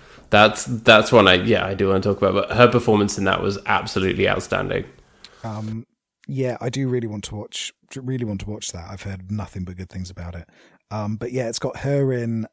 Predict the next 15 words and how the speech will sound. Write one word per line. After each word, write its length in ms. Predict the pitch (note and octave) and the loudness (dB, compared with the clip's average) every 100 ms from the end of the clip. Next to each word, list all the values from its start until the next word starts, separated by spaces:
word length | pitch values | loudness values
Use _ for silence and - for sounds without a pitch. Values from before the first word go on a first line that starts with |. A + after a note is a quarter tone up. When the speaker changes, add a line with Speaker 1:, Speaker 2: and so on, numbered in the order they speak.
| - | -8
Speaker 2:
um, 640 | A2+ G#2+ G#2 G#2 G2+ G2 - - | -6 -6 -4 -4 -6 -8 -12 -10
uh, 160 | G#2 G#2 | -10 -6
Jude 300 | D3+ D#3+ D3 | -2 0 4
Law, 300 | D#3 D#3 - - | 6 6 2 -2
who 200 | D3+ C3+ | 0 0
is 280 | B2+ - - | -2 -4 -4
another 420 | A3 A3 G3+ F#3 | -4 -2 -2 -2
underrated 500 | F3 E3+ E3 D#3+ D#3+ | 0 0 0 0 0
person, 280 | E3 D#3+ D#3+ | 0 0 -2
I 80 | D3+ | -4
think. 340 | E3 F3 - | -4 -6 -8
Jude 260 | - D#3 D3 | -8 -8 -4
Law 100 | C#3 | -4
needs 240 | B2 - | -4 -6
more 260 | A2+ G#2+ | -6 -6